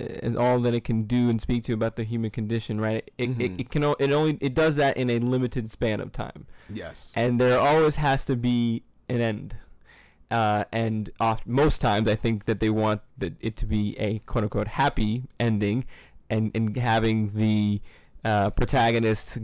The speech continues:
Speaker 1: gain a goal or achieve something and get what they want, right?
Speaker 2: Right.
Speaker 1: And so there's, so there's that aspect of it. Eh, but, but in reality, it's, and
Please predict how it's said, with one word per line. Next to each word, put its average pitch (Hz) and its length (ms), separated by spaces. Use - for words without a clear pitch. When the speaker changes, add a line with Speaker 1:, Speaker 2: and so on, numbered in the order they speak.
Speaker 1:
gain 110 460
a 101 100
goal 110 680
or 110 120
achieve 113 500
something 107 640
and 107 200
get 101 240
what 110 220
they 104 100
want, 104 580
right? 104 280
Speaker 2:
Right. 87 140
Speaker 1:
And 110 140
so 123 220
there's, 120 200
so 156 100
there's 170 200
that 135 360
aspect 110 480
of 107 140
it. 104 200
Eh, - 200
but, 120 280
but 135 140
in 139 100
reality, 139 840
it's, - 480
and 127 400